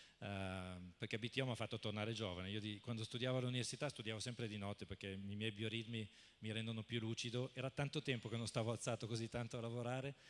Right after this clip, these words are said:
l'ho fatto per un paio di sere di fila per la presentazione di oggi.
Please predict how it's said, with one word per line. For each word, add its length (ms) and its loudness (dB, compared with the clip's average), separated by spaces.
l'ho 100 0
fatto 280 0
per 120 -2
un 100 0
paio 240 0
di 220 -4
sere 320 0
di 100 -2
fila 400 2
per 120 0
la 80 2
presentazione 640 2
di 100 4
oggi. 600 2